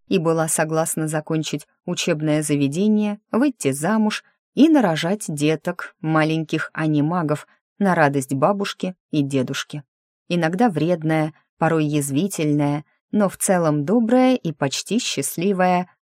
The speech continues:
кукла. Я вздрогнула, будто очнувшись, и вырвала руку из схватки друга.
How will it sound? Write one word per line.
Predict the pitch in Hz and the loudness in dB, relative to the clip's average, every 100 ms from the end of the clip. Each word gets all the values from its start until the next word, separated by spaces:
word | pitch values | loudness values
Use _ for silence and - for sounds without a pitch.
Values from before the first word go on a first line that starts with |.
| _ | _
кукла. | - 185 127 110 117 127 _ _ _ _ - | -6 -4 -4 -4 -6 -6 _ _ _ _ -6
Я | 160 | -4
вздрогнула, | 147 143 170 160 151 143 | -4 -2 -2 0 2 0
будто | 143 156 151 - 165 | 0 -4 -8 -6 -6
очнувшись, | - 175 151 - - 143 - _ _ _ | -4 -4 -2 -4 -6 -8 -10 _ _ _
и | 175 | 0
вырвала | 165 151 147 143 | 0 2 2 2
руку | 190 214 151 - _ - | 0 -2 -4 -4 _ -4
из | 160 | -4
схватки | - 170 151 - | 0 -2 -2 -4
друга. | 165 165 143 135 | -6 -4 -2 -4